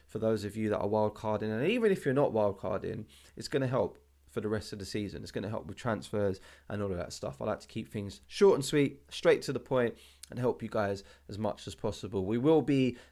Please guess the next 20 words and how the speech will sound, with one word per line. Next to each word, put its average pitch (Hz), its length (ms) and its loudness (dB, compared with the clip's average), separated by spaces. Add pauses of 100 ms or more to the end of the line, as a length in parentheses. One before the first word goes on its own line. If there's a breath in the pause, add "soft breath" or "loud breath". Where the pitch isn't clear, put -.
(140 loud breath)
bashing 151 380 4
out 135 200 6
these 123 180 2
videos 117 600 2 (880)
until 131 340 2
the 127 240 -4
end 156 320 4 (120)
of 131 240 6
the 123 60 -4
season 131 640 4 (280 loud breath)
and 113 100 -2
making 120 300 2
sure 117 240 -4
that 107 140 -2
you 123 140 -4
guys 113 280 -4
have 107 280 -4
as 104 120 -10
much 110 260 -6
help 107 320 0